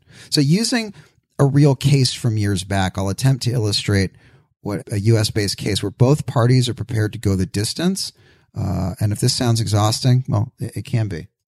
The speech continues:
If you know how crazy this can be, it's easier to move through the process. And, and the process is slow, but it does work. So let's jump into a, a real example. This was a case we wrapped up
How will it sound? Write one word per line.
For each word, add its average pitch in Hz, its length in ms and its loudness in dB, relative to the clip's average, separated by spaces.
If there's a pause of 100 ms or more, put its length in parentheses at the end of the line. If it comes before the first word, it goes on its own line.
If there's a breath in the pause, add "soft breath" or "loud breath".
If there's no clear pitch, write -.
If 131 160 -2
you 147 80 6
know 170 100 4
how 214 140 2
crazy 127 420 2
this 117 200 0
can 101 140 -4
be, 101 240 0
it's 117 140 -2
easier 131 280 4
to 104 60 -2
move 98 200 0
through 95 140 -4
the 87 80 -6
process. - 680 -6
And, 101 160 -4
and 101 140 -4
the 113 60 -8
process 139 480 -2
is 101 100 -2
slow, 147 320 2
but 104 140 -2
it 95 100 -2
does 98 240 0
work. 90 460 -8
So - 180 -2
let's 147 220 2
jump 117 260 2
into 98 340 0
a, 85 160 0
a 85 40 -2
real 82 240 2
example. 80 480 -6 (320 loud breath)
This 160 160 2
was 233 120 -2
a 185 60 -4
case 143 340 0
we 127 80 2
wrapped 101 360 -2
up 85 260 2